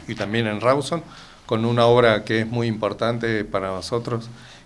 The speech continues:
que es la captación y distribución de agua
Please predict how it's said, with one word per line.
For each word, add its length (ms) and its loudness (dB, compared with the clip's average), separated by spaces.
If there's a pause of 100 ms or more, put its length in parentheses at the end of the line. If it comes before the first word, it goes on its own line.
que 160 0
es 80 -2
la 380 -2
captación 560 -2
y 80 0
distribución 640 -8
de 120 -2
agua 360 2